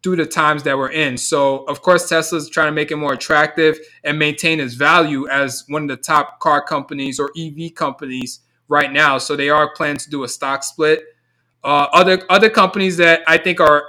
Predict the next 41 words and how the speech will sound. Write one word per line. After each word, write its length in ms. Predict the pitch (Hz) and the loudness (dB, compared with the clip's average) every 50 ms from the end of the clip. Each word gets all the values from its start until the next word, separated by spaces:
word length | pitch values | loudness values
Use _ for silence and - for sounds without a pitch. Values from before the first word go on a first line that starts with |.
| - | -10
may 460 | 143 139 160 175 170 170 170 - - _ - 131 | -2 2 4 4 4 4 0 -4 -18 _ -14 -8
do 140 | 135 165 180 | -4 -2 2
that 200 | 180 170 160 147 | 2 2 4 4
down 180 | 156 151 151 151 | 2 2 2 2
the 80 | 143 | 0
line 240 | 143 151 151 151 151 | 0 2 2 2 0
as 100 | 143 135 | -2 0
well 200 | 143 156 151 147 | 4 4 4 4
is 80 | 135 - | 4 2
AutoZone. 880 | - 175 196 208 202 196 175 160 185 185 190 190 190 190 190 190 - _ _ _ _ _ _ _ _ _ _ _ _ _ _ 160 | 2 6 6 6 6 4 2 2 2 4 4 4 2 0 -2 -6 -10 _ _ _ _ _ _ _ _ _ _ _ _ _ _ 0
That 200 | 160 165 170 - | 2 2 4 4
kinda 200 | 190 175 165 156 | 4 4 4 4
makes 340 | 160 160 160 156 - - | 2 2 0 0 -2 -2
sense 380 | - 175 175 175 180 170 - - | 2 2 4 2 2 0 -4 -8
just 340 | - - 170 156 - - - | -4 -4 -4 -4 -4 -2 2
based, 280 | 170 170 170 165 165 | 2 4 4 2 0
like 180 | 170 151 143 - | -2 -2 0 0
I 80 | 147 147 | -2 -2
mentioned, 580 | 147 151 151 156 151 - - 156 139 131 131 _ _ _ _ _ _ _ _ _ _ _ | 0 -2 -2 -2 -4 -6 -6 -4 -6 -6 -8 _ _ _ _ _ _ _ _ _ _ _
a 100 | - 143 | -4 0
lot 200 | 151 165 170 165 | 2 4 4 4
of 60 | 165 160 | 4 2
stuff 280 | - - 170 165 165 | 2 2 2 2 0
is 100 | 160 151 | -2 0
happening 360 | 180 165 160 160 - 175 165 | 2 2 2 2 2 0 -2
right 260 | 156 151 156 160 156 156 | 2 2 2 2 2 2
now 220 | 156 156 156 160 | 2 2 2 2
for 120 | 156 - | 0 0
the, 240 | 160 156 147 143 - - | -2 0 0 -2 -4 -4
for 80 | - 156 | -6 -4
the 100 | 151 143 | -4 -4
car 300 | 143 - - 165 165 160 | -4 4 6 6 6 6
manufacturing 720 | 156 151 151 156 147 147 - 156 151 151 151 - 147 143 | 4 0 -2 -2 -4 -4 -2 0 0 0 0 -2 -8 -6
industry 560 | 143 156 170 170 165 165 - - 175 170 170 170 | -4 -4 -2 -2 -2 -4 -4 -4 -2 0 0 0
from 240 | 170 - 160 147 | -2 -4 -6 -4
a 60 | 139 127 | -4 -4
gas 340 | 123 135 147 151 156 151 151 | 0 2 2 4 4 2 -2
purchasing 540 | - - 175 165 160 165 165 - 175 165 160 | -2 0 0 0 0 -2 -8 -8 -6 -6 -4
aspect, 720 | 147 147 147 151 147 - - - 170 156 156 156 - - _ _ _ _ _ _ _ | -2 0 0 0 -2 -2 -2 0 2 2 2 2 -2 -10 _ _ _ _ _ _ _
from 200 | - 170 156 156 | -2 -2 0 0
a, 220 | 147 143 139 135 | 0 0 0 -4